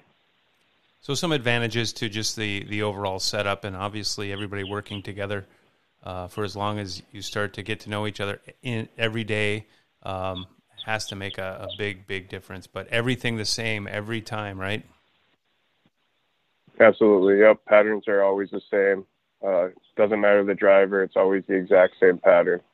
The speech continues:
Speaker 1: Got it. So do you, are there certain things you actually miss from skiing, uh, you know, with, with Badwater and, and, and those type of shows?
Speaker 2: Absolutely. I'm, I miss, uh,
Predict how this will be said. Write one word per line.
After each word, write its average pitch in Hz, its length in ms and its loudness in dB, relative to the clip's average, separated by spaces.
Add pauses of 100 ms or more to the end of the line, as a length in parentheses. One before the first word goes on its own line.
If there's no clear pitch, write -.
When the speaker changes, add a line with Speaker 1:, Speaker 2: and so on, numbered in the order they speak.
(520)
Speaker 1:
Got 110 220 -2
it. 101 100 -8
So 135 140 -8
do 120 120 -6
you, 165 320 -4 (380)
are 120 60 -4
there 123 120 -2
certain 151 280 -4
things 156 220 -4
you 135 60 0
actually 127 320 -2
miss 107 500 -2 (340)
from 120 580 -6 (380)
skiing, 139 520 -2
uh, 117 420 0 (180)
you 110 100 -10
know, 117 100 -6
with, 113 200 -6
with 117 220 -6
Badwater 139 640 -2
and, 104 140 -6 (520)
and, 104 320 -10
and 110 220 -6
those 117 260 -4
type 127 160 0
of 113 140 10
shows? 123 120 -2
Speaker 2:
Absolutely. 104 320 4
I'm, 107 160 2 (1700)
I 104 80 6
miss, 120 220 8 (100)
uh, 107 360 6